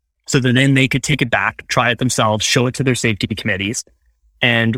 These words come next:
what that typically led to is one safety professional you spoke to a show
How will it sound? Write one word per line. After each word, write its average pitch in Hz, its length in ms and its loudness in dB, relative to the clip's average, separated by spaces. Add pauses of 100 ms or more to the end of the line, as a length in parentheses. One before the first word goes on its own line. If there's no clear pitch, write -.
(120)
what 113 160 -2
that 107 140 0
typically 113 340 2
led 151 240 2
to 127 160 2
is 117 180 0
one 135 460 0
safety 135 360 0
professional 123 480 0
you 113 100 2
spoke 113 280 -4
to 113 120 -4
a 104 60 -2
show 117 520 0